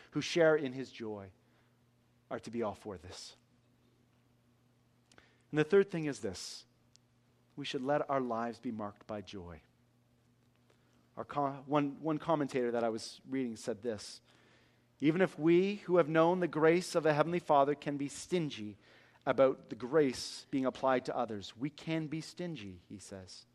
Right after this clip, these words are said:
The image of the angry brother challenges us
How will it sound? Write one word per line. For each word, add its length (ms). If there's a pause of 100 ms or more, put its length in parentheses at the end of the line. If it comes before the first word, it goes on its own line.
(1160)
The 180
image 600 (200)
of 120
the 120
angry 300
brother 320
challenges 640
us 320